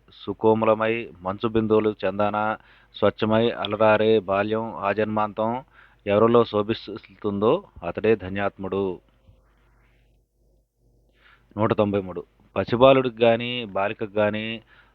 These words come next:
సంభోగానందం అంటే ఎలాంటిదో అవగాహన కాదు. అదేవిధంగా లౌకికులు ఆత్మ సంయోగానందం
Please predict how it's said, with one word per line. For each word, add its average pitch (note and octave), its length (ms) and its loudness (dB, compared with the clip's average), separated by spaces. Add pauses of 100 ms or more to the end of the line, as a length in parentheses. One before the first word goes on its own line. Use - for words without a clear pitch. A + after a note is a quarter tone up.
(120)
సంభోగానందం G#2+ 680 2
అంటే G2+ 460 -4
ఎలాంటిదో G2 400 -4
అవగాహన G2 400 -2
కాదు. F2+ 360 -8 (600)
అదేవిధంగా G2 680 0
లౌకికులు G#2+ 640 -4
ఆత్మ F#2+ 320 -2
సంయోగానందం G#2 840 -2